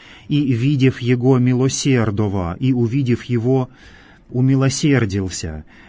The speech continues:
Милосердова, аорис третьего лица единственного числа, от глагола «милосердовати».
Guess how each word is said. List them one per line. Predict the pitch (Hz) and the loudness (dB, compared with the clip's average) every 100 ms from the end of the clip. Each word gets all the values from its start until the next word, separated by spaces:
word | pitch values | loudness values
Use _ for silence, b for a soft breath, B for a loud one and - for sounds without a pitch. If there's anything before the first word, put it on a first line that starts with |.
| B | B
Милосердова, | 131 131 127 - 147 135 113 101 107 98 85 82 | 2 4 2 0 2 2 2 0 -2 -2 -4 -4
аорис | 104 113 113 104 101 - | -4 -2 0 -2 -4 -6
третьего | 123 107 113 104 | -4 -4 -2 -2
лица | 104 104 117 | -4 -4 -2
единственного | 110 104 107 - 107 104 - | -2 -2 -4 -6 -6 -4 -4
числа, | 120 - 139 135 | -6 -4 0 0
от | 107 | 0
глагола | 110 110 120 113 | -2 0 0 0
«милосердовати». | 113 117 117 - 135 113 101 101 92 98 - 117 92 | 0 0 -2 -2 -2 -2 -2 -4 -4 -6 -6 -8 -8